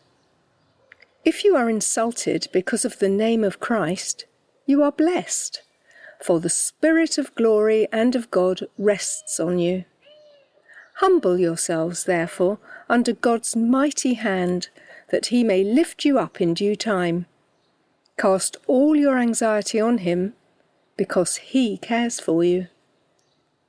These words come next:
Be alert and of sober mind. Your enemy, the devil, prowls around like a roaring lion looking for someone to devour.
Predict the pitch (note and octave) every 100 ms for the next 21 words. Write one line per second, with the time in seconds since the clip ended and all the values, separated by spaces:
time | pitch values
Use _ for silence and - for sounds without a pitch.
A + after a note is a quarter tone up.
0 | _ _ _ _ _ _ - D#3+ F3+ A#3
1 | D#4 A3 - - - G#3 G3 G#3 - -
2 | - B3+ G3 G3+ A3 G3 F3+ F3+ - _
3 | _ _ _ _ - A3 G3+ - C4 D4
4 | D4 D4+ D4+ - F#3 F3 F3+ F3+ - -
5 | G#3 A#3+ C#4+ C4+ C4 A#3+ B3+ A3 A3 G3+
6 | G3 F#3+ F#3 - F#3 F#3+ B3 C#4+ C4+ B3
7 | A3 G#3 F#3+ F#3 F#3 F#3+ - - G#3 -
8 | A#3 C4+ - F#3+ F#3 G3+ - A#3 B3+ C#4
9 | A3+ E3+ F3+